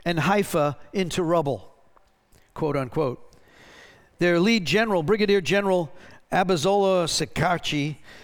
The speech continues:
"We will not back from the annihilation of Israel, not even one millimeter." You wonder why the Israelis say, "We will not let them get a nuclear weapon." We could be sitting right on the edge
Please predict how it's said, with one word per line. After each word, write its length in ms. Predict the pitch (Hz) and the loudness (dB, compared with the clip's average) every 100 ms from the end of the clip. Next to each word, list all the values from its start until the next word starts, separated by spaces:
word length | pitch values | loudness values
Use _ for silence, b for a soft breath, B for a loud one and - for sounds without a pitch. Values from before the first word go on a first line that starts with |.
| B B | B B
"We 200 | 190 233 | 0 2
will 520 | 214 190 185 - - - | 2 2 0 -6 -20 -10
not 420 | 165 202 226 139 | -2 -2 0 0
back 400 | 202 196 - 135 | 0 0 -4 -6
from 420 | 190 170 151 139 | -2 -2 -4 -6
the 100 | 156 | -2
annihilation 760 | 160 180 190 185 180 165 185 175 | 0 2 4 4 2 0 -2 -4
of 220 | 190 156 | -4 -2
Israel, 560 | 202 185 143 156 143 123 B B B | 0 0 0 0 0 -4 B B B
not 220 | - 165 180 | -2 0 2
even 260 | 175 160 | 0 0
one 320 | 156 160 156 127 | -2 -2 -4 -8
millimeter." 600 | - 156 143 135 117 113 - - _ _ _ - - - B B B B | -6 -4 -2 -4 -6 -8 -12 -20 _ _ _ -20 -20 -20 B B B B
You 100 | 175 | -4
wonder 160 | 180 220 | 0 2
why 160 | 214 208 | 4 4
the 120 | 202 | 2
Israelis 380 | 165 208 202 180 | 2 2 2 2
say, 160 | 190 | 0
"We 120 | 175 | 2
will 140 | 233 185 | 0 2
not 260 | 175 208 | 2 2
let 240 | 202 220 - | 2 2 2
them 240 | 170 147 | -2 0
get 140 | 147 160 | 0 0
a 40 | |
nuclear 300 | 170 160 170 | -2 -2 -2
weapon." 320 | 160 160 131 - B | 0 -2 -6 -10 B
We 120 | 247 | -4
could 100 | 320 | -2
be 100 | 302 | -2
sitting 300 | - 247 247 | 0 0 0
right 240 | 196 233 254 | 2 2 2
on 160 | 214 | 0
the 180 | 202 - | 0 2
edge 480 | 208 170 131 - | 2 2 0 -6